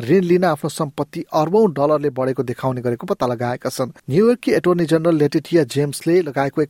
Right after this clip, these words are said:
मुद्दामा पूर्व राष्ट्रपतिले एक वर्षमा साढे तीन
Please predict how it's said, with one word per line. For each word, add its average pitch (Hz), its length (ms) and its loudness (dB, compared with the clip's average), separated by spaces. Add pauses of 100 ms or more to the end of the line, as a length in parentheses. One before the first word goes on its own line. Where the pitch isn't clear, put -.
मुद्दामा 135 360 -2
पूर्व 131 300 0
राष्ट्रपतिले 131 640 -2 (240)
एक 160 160 0
वर्षमा 156 320 -2
साढे 147 400 -2 (160)
तीन 185 180 -2